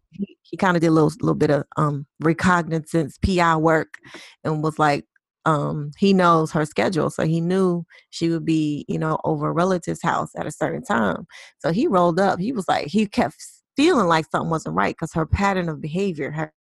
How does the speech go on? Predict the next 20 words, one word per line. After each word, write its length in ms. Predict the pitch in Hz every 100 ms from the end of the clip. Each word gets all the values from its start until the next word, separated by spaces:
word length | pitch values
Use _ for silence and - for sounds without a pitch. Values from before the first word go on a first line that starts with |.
| _ _
really 240 | 160 156
been 180 | 147 143
changing. 600 | - 208 175 - - - _ _ _ _ _ _ _ -
That's 160 | - - -
always 560 | 135 135 143 160 165 -
the 80 | 196
clue. 440 | - 285 254 220 - _ - - - - - _ _
And 520 | 180 175 170 165 165 -
so 160 | 165
he 160 | 165 220
decided 500 | 196 170 160 160 156
to 120 | 160
do 180 | 151 156
some, 260 | - 156 -
some, 380 | - 156 151 -
um, 400 | 156 151 147 147 _
private 320 | - 165 156 156
investiga-, 640 | 165 165 - - - 160 -
investigative 1040 | 160 160 165 151 175 - 160 156 160 147 156
work 320 | 233 226